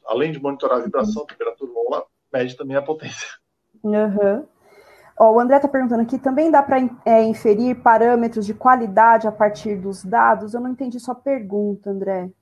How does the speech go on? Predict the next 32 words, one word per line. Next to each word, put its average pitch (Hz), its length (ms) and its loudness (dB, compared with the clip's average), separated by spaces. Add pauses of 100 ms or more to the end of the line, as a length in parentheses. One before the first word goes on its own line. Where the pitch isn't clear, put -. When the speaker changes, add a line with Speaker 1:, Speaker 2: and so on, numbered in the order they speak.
Speaker 2:
Você - 100 -20
consegue 214 360 -4
entender 202 300 -2
o 208 60 -4
que 208 80 -10
ele 196 80 -8
perguntou? 202 640 -4 (380)
Também 233 460 0
dá 240 160 6
pra 269 120 0
Speaker 1:
Qualidade, 160 500 0
Speaker 2:
inferir - 80 -4
Speaker 1:
não - 60 -8
sei - 80 -20
se - 80 -6
é 214 100 4
Speaker 2:
parâmetros 233 280 0
Speaker 1:
qualidade, 220 180 2
Speaker 2:
de - 20 -6
Speaker 1:
não 226 200 4
sei - 20 2
se - 40 2
é - 40 2 (100)
Speaker 2:
qualidade 233 240 4
Speaker 1:
qualidade 240 60 -2
Speaker 2:
a 240 40 2
Speaker 1:
de 233 200 4
Speaker 2:
partir 135 200 2
Speaker 1:
energia 127 400 -4
Speaker 2:
dos 233 120 6
Speaker 1:
elétrica. - 300 0
Speaker 2:
dados? - 80 -20